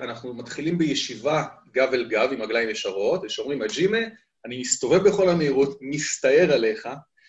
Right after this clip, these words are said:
אם הגעתי לתוך פוזיציה, אני אתפוס את היד ב-, apparently what is known as אמריקנה, ואני אתלוש לך את היד מהמקום." אמ, לא עשינו ספארינג. לא עשינו ספארינג פשוט, היה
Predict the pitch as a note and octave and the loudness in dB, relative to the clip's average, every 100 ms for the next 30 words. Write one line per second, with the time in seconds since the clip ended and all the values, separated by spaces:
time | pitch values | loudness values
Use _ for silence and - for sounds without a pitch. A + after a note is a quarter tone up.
0 | - - D3+ F#3 F3+ F3+ D#3 E3+ E3+ D#3 | -20 -16 -4 0 4 4 4 0 0 0
1 | D3+ F3 C#3 B2+ D#3+ D3+ B2+ C#3+ C#3+ B2+ | 2 0 0 -2 -4 -2 2 4 2 2
2 | A#2 G2+ - _ _ _ _ _ _ _ | 0 0 -6 _ _ _ _ _ _ _
3 | _ - - - F3 F3+ E3+ C#3+ C3+ B2+ | _ -20 -12 0 4 6 6 2 2 4
4 | C#3 C3 B2+ C#3+ C#3 B2 A2+ G#2 G#2 B2 | 4 4 0 0 2 0 0 -2 0 0
5 | C3 B2+ B2 C3 B2+ - F#3+ G3 F#3 E3+ | 0 -2 -2 -4 -6 2 2 4 2 2
6 | D#3+ E3 D#3 C3+ B2 A#2 G2 - _ _ | 4 4 2 -2 -2 -4 -4 -8 _ _
7 | _ _ _ _ _ - _ _ _ _ | _ _ _ _ _ -20 _ _ _ _
8 | _ _ _ _ _ _ - _ _ _ | _ _ _ _ _ _ -20 _ _ _
9 | _ _ _ _ _ _ _ C3 B2 A#2+ | _ _ _ _ _ _ _ -6 -4 -4
10 | A#2 A#2 A2+ A#2 - _ _ C#3 D#3+ F#3 | -4 -4 -6 -10 -14 _ _ -2 -2 -2
11 | F3 - F3+ D3 - - _ _ _ _ | -4 -2 -2 -4 -8 -18 _ _ _ _
12 | _ _ _ _ _ D#3+ D3+ E3+ G3 F#3 | _ _ _ _ _ -2 0 2 2 2
13 | - A3 E4 - - B2+ A#2 C#3 F#3+ | 4 6 6 2 -2 -4 0 6 8